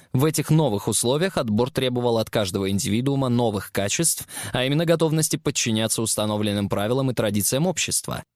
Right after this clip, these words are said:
Это был самоконтроль социального поведения.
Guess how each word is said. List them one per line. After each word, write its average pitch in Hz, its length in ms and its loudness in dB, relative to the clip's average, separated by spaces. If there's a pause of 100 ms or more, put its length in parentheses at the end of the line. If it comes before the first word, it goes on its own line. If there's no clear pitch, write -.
(240)
Это 214 220 2
был 202 140 2
самоконтроль 160 720 0
социального 131 580 -2
поведения. 101 720 -2